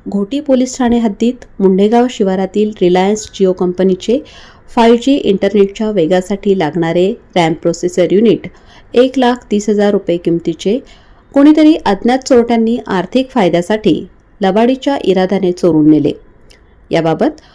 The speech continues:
घोटी पोलीस ठाण्यात गुन्हा दाखल करण्यात आला होता. तसेच अशा प्रकारे वाडीव हे व त्र्यंबकेश्वर हद्दीत देखील Jio फाईव्ह जी बेसबँड युनिट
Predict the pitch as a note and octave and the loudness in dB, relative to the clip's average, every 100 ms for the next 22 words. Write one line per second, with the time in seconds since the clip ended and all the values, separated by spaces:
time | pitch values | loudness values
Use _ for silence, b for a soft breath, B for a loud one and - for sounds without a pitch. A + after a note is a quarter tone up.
0 | b b - A#3 D#4 D#4+ D4+ D4+ D4+ C#4 | b b -2 2 2 2 4 2 0 -2
1 | C4 C4 A3 A3 A#3+ A#3 B3 A#3+ G3+ E3+ | 0 0 0 2 0 0 0 2 2 2
2 | E3 D3+ D3+ D#3 C#3+ - - - - - | 0 -2 -2 -2 -4 -6 -10 -20 -20 -20
3 | - F3 G3+ G3 - - F3 D#3+ D#3 E3 | -10 -6 -2 -2 -4 -12 -6 -6 -6 -4
4 | E3 E3+ C4+ B B B - G3 F#3 G#3+ | -2 -2 -2 B B B -2 2 2 2
5 | C#4 A#3+ G#3 F3 - - G#3 G#3 G3 G#3+ | 0 0 2 2 -2 -10 -6 -2 -2 -2
6 | B3+ B3 C4 A3+ G3 E3+ G3 G#3+ F#3 G3 | -4 -4 -4 -2 -6 -2 -2 0 -2 0
7 | F#3+ F#3 - _ _ _ - G#3+ A#3 C4 | -2 -2 -12 _ _ _ -4 0 0 -2
8 | - F#3 F3+ F3+ G3 G3 D#3+ F3 - F#3 | -2 -2 -2 -2 -4 0 0 0 -2 -2
9 | F3 E3 E3+ | 0 -2 -2